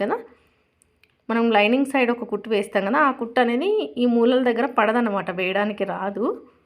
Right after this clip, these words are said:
చూడండి, ఇక్కడ ఈ విధంగా ఏదైనా పిన్ సాయంతో ఇలా షేప్ అనేది కరెక్ట్గా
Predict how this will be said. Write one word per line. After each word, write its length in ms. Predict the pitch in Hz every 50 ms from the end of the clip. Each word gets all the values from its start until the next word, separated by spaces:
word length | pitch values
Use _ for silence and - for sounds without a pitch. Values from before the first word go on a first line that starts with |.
| _ _ _ _ _ _ _ _ _ _ _ _ _ _ _ _ _ _ _ -
చూడండి, 280 | - 233 208 202 190 190 185
ఇక్కడ 140 | 240 247 294 262 247
ఈ 40 | 208 208
విధంగా 280 | 190 202 202 208 196 - - - _ _ _ _ _ _ _ - - 196
ఏదైనా 300 | 185 185 190 190 185 180 180 185 180 175 - _ _ _ _ _ _ _ _ _ _ -
పిన్ 160 | 240 214 233 233 -
సాయంతో 380 | 240 214 202 202 214 214 294 302 294 262
ఇలా 160 | 233 202 190 190 190 190 - - - - -
షేప్ 260 | - 240 220 208 - 214
అనేది 160 | 208 214 247 247 -
కరెక్ట్గా 420 | 208 190 - - - 196 196 202